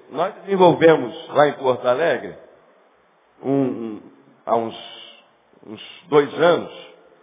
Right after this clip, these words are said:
um projeto chamado Semear. O que que era o projeto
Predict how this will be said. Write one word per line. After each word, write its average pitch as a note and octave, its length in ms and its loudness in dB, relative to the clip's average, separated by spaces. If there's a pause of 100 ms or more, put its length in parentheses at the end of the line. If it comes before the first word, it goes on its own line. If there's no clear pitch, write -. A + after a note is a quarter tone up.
(500)
um A#2+ 100 -8
projeto C3+ 560 2
chamado C#3 380 -6
Semear. E3 560 -4 (1600)
O - 40 -20
que G3 100 -16
que G3 140 -10
era F3+ 140 2
o - 60 -10
projeto C#3+ 420 2